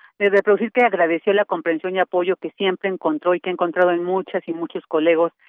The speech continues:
colegas principalmente en el Instituto de, Instituto de Investigaciones Sociales de la unam. Y bueno, pues también participaron Maya Lorena Pérez Ruiz de la dea de Lina, Pablo Albacés de la Universidad de Buenos Aires, Anabela Pérez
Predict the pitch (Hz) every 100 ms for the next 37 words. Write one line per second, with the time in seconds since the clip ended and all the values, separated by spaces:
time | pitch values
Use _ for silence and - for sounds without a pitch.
0 | _ - 175 185 180 170 165 - 170 170
1 | 170 170 170 170 175 202 - 175 190 190
2 | - 156 139 165 - 196 190 170 147 -
3 | 143 - 165 156 - 147 143 139 131 139
4 | 135 - _ _ - 262 381 277 180 170
5 | 185 240 - 165 - 180 190 170 185 175
6 | 147 165 160 175 160 147 160 170 156 139
7 | - _ _ - 180 185 185 160 151 180
8 | 202 196 196 - 180 185 185 - 160 156
9 | 156 - 185 180 165 151 151 - 170 175
10 | 147 135 - 190 185 180 160 156 170 175
11 | - 170